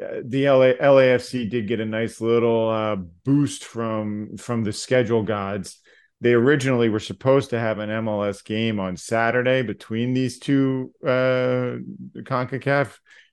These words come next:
games, and suddenly, hey, their game has been moved.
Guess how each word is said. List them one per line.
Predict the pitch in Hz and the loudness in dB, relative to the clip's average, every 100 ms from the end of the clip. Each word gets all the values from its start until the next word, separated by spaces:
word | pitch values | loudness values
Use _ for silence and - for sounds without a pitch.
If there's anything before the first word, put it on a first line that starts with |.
| _ | _
games, | 139 143 147 135 | 2 4 2 0
and | - 110 110 101 | -4 -2 -2 -2
suddenly, | 147 147 131 120 120 | -2 0 0 0 0
hey, | 131 269 196 139 113 98 85 _ _ - | 2 2 2 2 0 -2 -8 _ _ -10
their | 107 147 | -2 0
game | 143 151 | 2 2
has | 156 151 | 2 0
been | 165 185 | 0 0
moved. | 170 202 190 151 120 92 - | 2 4 6 6 2 -6 -18